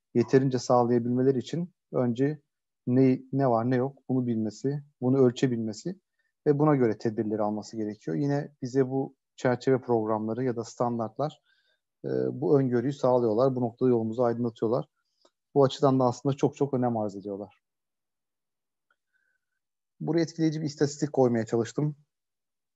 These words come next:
E, altta da kaynağı belirtmek istedim. Bu istatistiğe göre deniliyor ki işte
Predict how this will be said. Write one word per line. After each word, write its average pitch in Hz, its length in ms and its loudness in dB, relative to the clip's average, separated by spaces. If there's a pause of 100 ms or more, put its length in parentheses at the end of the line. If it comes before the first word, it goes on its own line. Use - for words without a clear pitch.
(180)
E, 127 100 -8 (1800)
altta 123 320 -2
da 117 80 -2
kaynağı 117 360 -2
belirtmek 113 320 -6
istedim. 117 360 -8 (1200)
Bu 165 180 6
istatistiğe 160 560 2
göre 131 280 6
deniliyor 147 340 2
ki 110 100 -6
işte - 320 -2